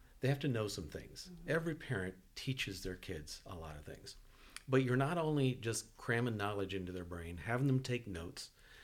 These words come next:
Speaker 1: you're really helping to mold their heart towards God's heart. And then ultimately that spills out into your hands. So,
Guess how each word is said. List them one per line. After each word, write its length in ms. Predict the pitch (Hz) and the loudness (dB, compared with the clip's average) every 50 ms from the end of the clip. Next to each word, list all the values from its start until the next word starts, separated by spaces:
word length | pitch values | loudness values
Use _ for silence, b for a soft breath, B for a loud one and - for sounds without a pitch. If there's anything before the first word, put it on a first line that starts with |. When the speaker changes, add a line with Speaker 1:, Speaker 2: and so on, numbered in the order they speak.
| b b b | b b b
Speaker 1:
you're 160 | 135 123 123 | 4 4 4
really 380 | 120 135 151 151 147 139 135 - - | 6 6 6 6 4 4 2 -2 -2
helping 340 | 135 135 131 - 135 127 123 123 | 0 0 2 4 4 2 2 2
to 100 | - 104 | -2 -4
mold 320 | 98 101 104 104 101 101 | -2 -2 -2 -2 -2 -2
their 180 | 104 101 95 85 | -2 -2 -2 -2
heart 320 | 82 90 78 71 - - | -2 -4 -6 -6 -8 -12
towards 440 | - - 95 92 87 85 - - - - | -8 -6 -4 -4 -4 -6 -8 -8 -8 -8
God's 300 | - 95 85 82 - - | -8 -8 -6 -6 -8 -10
heart. 240 | - - - - - - b b b b b b b b b - | -10 -10 -12 -14 -18 -20 b b b b b b b b b 0
And 120 | 123 117 | 2 4
then 140 | 120 113 113 | 4 2 2
ultimately 640 | 110 - 127 139 135 - 131 123 120 113 110 101 - - | 2 2 2 2 2 2 2 2 2 2 2 -2 -2 0
that 180 | 117 117 113 | 0 2 2
spills 320 | - - - 117 113 104 107 | 0 2 2 0 2 2 0
out 100 | 107 101 | 2 2
into 220 | 98 98 98 95 | 2 0 0 -2
your 100 | 87 78 | -2 -4
hands. 460 | - 95 87 71 62 62 - - - - - - | -6 -6 -8 -8 -10 -10 -12 -12 -14 -14 -16 -10
So, 340 | - - 117 107 104 98 | -2 0 2 2 2 0